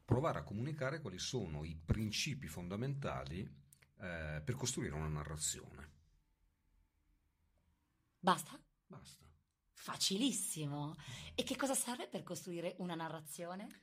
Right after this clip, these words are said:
Speaker 1: Beh, serve innanzitutto ragionare su alcuni fondamenti,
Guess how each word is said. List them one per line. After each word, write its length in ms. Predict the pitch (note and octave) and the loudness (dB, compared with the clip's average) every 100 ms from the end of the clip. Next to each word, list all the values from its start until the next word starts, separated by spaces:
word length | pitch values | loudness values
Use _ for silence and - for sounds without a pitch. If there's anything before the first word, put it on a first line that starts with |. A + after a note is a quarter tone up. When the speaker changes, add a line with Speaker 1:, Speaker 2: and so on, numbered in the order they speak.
| - _ - | -20 _ -14
Speaker 1:
Beh, 160 | G#2+ | -8
serve 260 | - D3 G#2 | -4 -4 -4
innanzitutto 400 | G#2 G#2 A#2+ G3+ | -6 -6 -6 -4
ragionare 460 | B2 G2 F#2+ G2+ G2 | -4 -6 -8 -8 -10
su 160 | - | -12
alcuni 320 | E2 D#2+ G2 | -14 -12 -12
fondamenti, 760 | F#2 F2+ E2+ D#2+ C#2+ C#2 - | -12 -12 -10 -8 -6 -8 -6